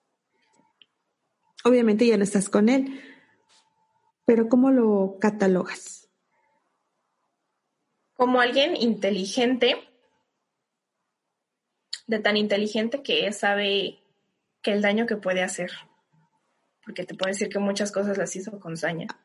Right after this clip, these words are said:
Speaker 1: Los, las hizo a propósito.
Speaker 2: Exacto. Eh, es muy inteligente, pero no usa esa inteligencia para lo que él podría llegar a ser.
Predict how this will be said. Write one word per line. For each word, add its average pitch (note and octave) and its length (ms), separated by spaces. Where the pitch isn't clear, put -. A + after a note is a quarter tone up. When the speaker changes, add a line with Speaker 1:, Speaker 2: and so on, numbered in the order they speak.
Speaker 1:
Los, G#3+ 380
las G#3+ 260
hizo A3+ 200
a A3 40
propósito. G#3 720
Speaker 2:
Exacto. G3 640
Eh, - 240
es A#3 180
muy A#3+ 220
inteligente, G#3+ 760
pero E3+ 320
no G3+ 240
usa G#3+ 340
esa G3+ 180
inteligencia G3 720
para F3 220
lo F3+ 180
que F3 200
él F#3 140
podría G#3 440
llegar F#3 360
a F#3 60
ser. F3+ 320